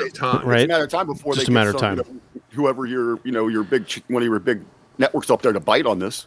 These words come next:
Speaker 2: Yeah. So, y-, yeah, because I, I mean, I'm not sure what our affiliate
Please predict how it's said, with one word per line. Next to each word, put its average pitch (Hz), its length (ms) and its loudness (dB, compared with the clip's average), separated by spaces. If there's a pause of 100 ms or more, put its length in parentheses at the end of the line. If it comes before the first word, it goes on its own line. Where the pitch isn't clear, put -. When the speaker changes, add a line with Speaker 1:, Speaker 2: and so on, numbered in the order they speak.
(140)
Speaker 2:
Yeah. 101 240 2 (560)
So, 110 300 4
y-, 143 200 2
yeah, 139 160 0
because 117 200 -2
I, 127 220 2
I - 20 2
mean, 127 180 2
I'm 120 140 2
not 127 140 2
sure 123 220 0
what 113 160 0
our 107 220 2
affiliate 113 560 2